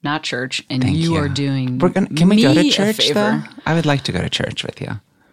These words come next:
Speaker 1: Do you go?
Speaker 2: As in, like, no, no, as in, like, testify to the Spirit and
Speaker 1: Oh
Speaker 2: get
Speaker 1: my
Speaker 2: real.
Speaker 1: God, yes.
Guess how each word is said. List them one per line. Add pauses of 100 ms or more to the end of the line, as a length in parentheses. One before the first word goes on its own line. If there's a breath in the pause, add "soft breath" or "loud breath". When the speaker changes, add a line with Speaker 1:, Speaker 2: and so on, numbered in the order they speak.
(460 soft breath)
Speaker 1:
Do
you
go?
Speaker 2:
As
in,
like,
no,
no,
as
in,
like,
testify
to
the
Spirit
and
Speaker 1:
Oh
Speaker 2:
get
Speaker 1:
my
Speaker 2:
real.
Speaker 1:
God, (100)
yes.